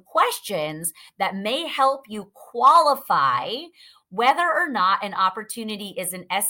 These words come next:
C A M or it's legitimate, okay? I know my profession very well. I know what is out there, and I know <laughs> that, quite honestly, some of them do operate the way that you think.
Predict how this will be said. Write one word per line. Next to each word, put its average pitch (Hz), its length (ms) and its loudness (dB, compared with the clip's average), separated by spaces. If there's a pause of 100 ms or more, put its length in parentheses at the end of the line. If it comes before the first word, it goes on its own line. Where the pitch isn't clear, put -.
C 233 240 -8
A 208 220 -2
M 185 340 -4 (1120)
or 240 260 2
it's 240 220 -4
legitimate, 254 600 -6 (480)
okay? 220 400 -6 (320)
I 226 160 0
know 233 340 0
my 277 180 2
profession 226 580 -4
very 190 260 -4
well. 190 420 -6 (260)
I 196 180 -6
know 233 680 0 (200)
what 190 320 2
is 277 220 0
out 208 260 4
there, 160 400 -8 (320)
and 220 140 0
I 226 160 0
know 233 840 2
<laughs> 185 40 -14
that, 226 480 0 (600)
quite 349 260 0
honestly, 339 440 2 (220)
some 294 140 -2
of 392 80 -8
them 403 240 -6
do 359 180 -6
operate 320 600 0
the 277 80 -8
way 302 220 -4
that 311 120 -14
you 349 260 -8
think. 381 480 -2